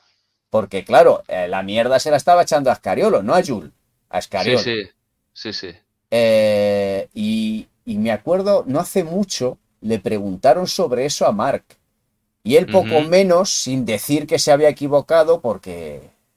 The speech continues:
Speaker 1: por Dios,
Speaker 2: Mm.
Speaker 1: no voy a decir que me he equivocado, dio a entender que se le había entendido mal lo que había dicho.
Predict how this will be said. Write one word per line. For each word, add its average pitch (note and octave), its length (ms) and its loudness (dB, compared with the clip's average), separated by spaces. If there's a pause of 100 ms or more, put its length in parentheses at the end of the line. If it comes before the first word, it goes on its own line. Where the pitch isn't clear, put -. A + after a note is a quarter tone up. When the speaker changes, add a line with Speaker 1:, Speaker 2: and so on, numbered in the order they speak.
(100)
Speaker 1:
por F2+ 180 -8
Dios, G#2 500 -4
Speaker 2:
Mm. G#2 60 -8
Speaker 1:
no F#2 320 -4
voy G2+ 80 2
a G#2 40 2
decir G#2 280 -4
que G2 120 -4
me G#2+ 80 -4
he A2 40 -2
equivocado, G#2 580 0 (340)
dio C#3 180 4
a - 40 4
entender F#3 500 0
que D3 100 -8
se C#3+ 160 -2
le B2+ 100 0
había D3 180 2
entendido D#3 600 -2
mal D3 280 -2
lo D3 140 -6
que G#2 80 -12
había F2 280 -10
dicho. - 340 -20